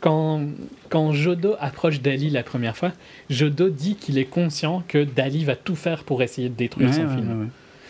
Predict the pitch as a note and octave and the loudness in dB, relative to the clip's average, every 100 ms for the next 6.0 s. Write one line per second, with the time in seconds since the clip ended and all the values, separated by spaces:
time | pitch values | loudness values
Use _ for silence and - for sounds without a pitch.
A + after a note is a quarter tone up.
0 | - - - - - - - - - D3+ | -20 -20 -20 -20 -20 -20 -20 -20 -10 -8
1 | - - D#3 F3 D3+ E3+ F#3 F3+ F#3+ A3 | -6 0 0 0 0 0 2 2 0 2
2 | E3+ E3 - - - - D3+ D#3+ D#3 G3 | 0 -4 -10 -20 -20 -2 2 2 2 2
3 | E3 C#3 C#3+ F3+ D#3+ C3+ B2+ A2+ - A#2+ | 0 -2 2 2 2 -2 -2 -4 -4 -2
4 | B2 A2 A2+ C3+ - B2 - C#3+ C3 A#2+ | 0 0 2 2 2 -4 -2 0 2 0
5 | - F#3 D3 B2+ B2 D3+ F#3+ D#3+ F3 | 2 0 0 -2 0 0 0 0 -2